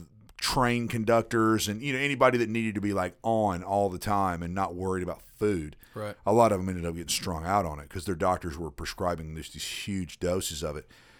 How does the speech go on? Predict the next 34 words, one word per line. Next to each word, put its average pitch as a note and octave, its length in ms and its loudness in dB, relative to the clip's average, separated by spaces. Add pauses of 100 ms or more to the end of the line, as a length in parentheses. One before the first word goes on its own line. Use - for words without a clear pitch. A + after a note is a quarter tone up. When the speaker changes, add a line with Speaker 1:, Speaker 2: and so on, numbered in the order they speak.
(180)
Speaker 1:
And A2+ 420 2
they, C#3 360 4
you D3 100 -4
know, B2+ 120 4
originally A#2+ 560 2
they A2 180 4
developed G#2+ 540 2
it G#2 200 0
with, G2+ 220 0
it G2+ 160 -2
was G2 140 -4
an F#2+ 80 -8
instant G#2 360 -4
release, G2 520 0
and G#2 120 -2
I've A2+ 140 2
taken A2 380 -2
dextroamphetamine, F#2+ 960 -2 (240)
uh, F2+ 260 -2
instant G2+ 380 -6
release. G2 480 -2 (580)
Dude, F#2 400 0 (320)
it's D3+ 200 4
basically C#3+ 400 6
like F#2+ 180 2
meth. E2+ 320 -6 (800)
I B2+ 80 0
mean, B2 140 2
you D3 140 0
talk C3 300 8
a B2 40 -2
mile A#2+ 400 4
a A2 40 2
minute, A2+ 400 0